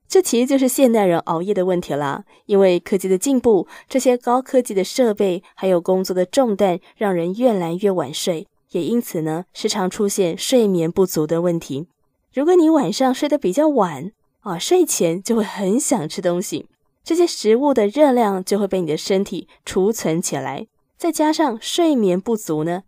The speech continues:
身体的代谢也会变得很缓慢，很自然的，当然会变胖了。那么有个实验是这样说啊，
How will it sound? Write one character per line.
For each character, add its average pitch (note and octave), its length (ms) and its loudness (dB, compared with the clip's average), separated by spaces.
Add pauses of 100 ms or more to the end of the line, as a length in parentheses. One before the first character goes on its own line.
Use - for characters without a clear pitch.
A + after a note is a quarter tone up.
身 A3+ 300 2
体 A3 140 -4
的 A#3+ 100 2
代 G3+ 240 -2
谢 F#3+ 240 0
也 D3+ 180 -4
会 F#3+ 160 -6
变 F3+ 220 -2
得 D3+ 100 -2
很 E3+ 360 -8
缓 D3 240 -6
慢， D#3+ 240 -6 (320)
很 D#3 320 -4
自 A#3 180 2
然 D#3 220 -2
的， - 240 -4
当 G3+ 280 -2
然 E3+ 220 0
会 F3+ 140 2
变 E3+ 240 -2
胖 E3 180 -6
了。 C#3 240 -6 (600)
那 C4 100 -2
么 B3 440 4
有 A3 140 0
个 E4+ 100 2
实 F3 200 0
验 G#3 200 2
是 G3+ 100 0
这 G#3 140 -2
样 G#3 160 0
说 A3 240 2
啊， F#3 200 0